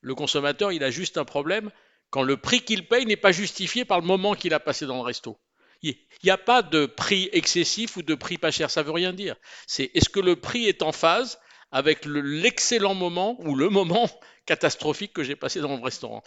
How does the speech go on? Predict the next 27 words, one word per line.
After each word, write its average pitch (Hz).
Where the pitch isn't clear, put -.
Et, 120
et 123
c'est 147
ça -
que -
le 160
question, 139
le, 127
que 123
le 117
consommateur, 139
euh, 117
euh, -
se -
pose 247
ou 139
ressent 208
lorsqu'il 139
est 185
sur -
le 139
trottoir 165
et -
qu'il 123
sort 156
du 143
restaurant. 123